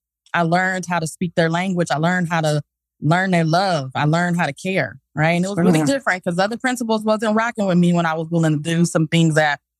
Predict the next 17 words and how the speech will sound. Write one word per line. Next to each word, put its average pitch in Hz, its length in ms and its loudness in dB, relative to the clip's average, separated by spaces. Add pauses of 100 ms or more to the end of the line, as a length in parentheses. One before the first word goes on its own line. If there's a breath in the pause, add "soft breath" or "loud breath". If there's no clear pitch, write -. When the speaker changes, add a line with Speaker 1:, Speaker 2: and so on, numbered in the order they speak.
(240)
Speaker 1:
you 170 120 6
know, 160 180 4
traditional 160 420 -2
pris-, 151 240 -2 (180)
principals 160 400 -2
wouldn't 135 220 0
do. 143 240 0 (540 soft breath)
After 240 340 0
leaving 208 480 -2
that 214 340 0
situation 156 840 -4
was 151 160 -6
when 160 160 2
I 143 100 -2
decided 143 680 -4
in, 143 220 -2
uh, 131 400 -4